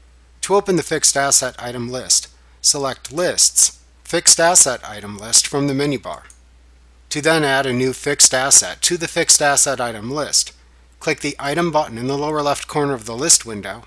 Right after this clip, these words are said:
and then select the New Command from the pop-up menu.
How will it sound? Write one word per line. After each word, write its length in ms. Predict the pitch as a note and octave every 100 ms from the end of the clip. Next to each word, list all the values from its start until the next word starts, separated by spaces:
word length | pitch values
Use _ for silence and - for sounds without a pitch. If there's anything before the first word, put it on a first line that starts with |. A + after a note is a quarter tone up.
| _
and 160 | C#3 D3
then 140 | E3
select 380 | E3 D#3+ C#3+ -
the 140 | C#3
New 220 | C3 C3 A#2+
Command 460 | - D#3 D3 A#2+
from 160 | - E3
the 60 | D#3
pop-up 400 | C3 - - A#2+
menu. 340 | C#3+ B2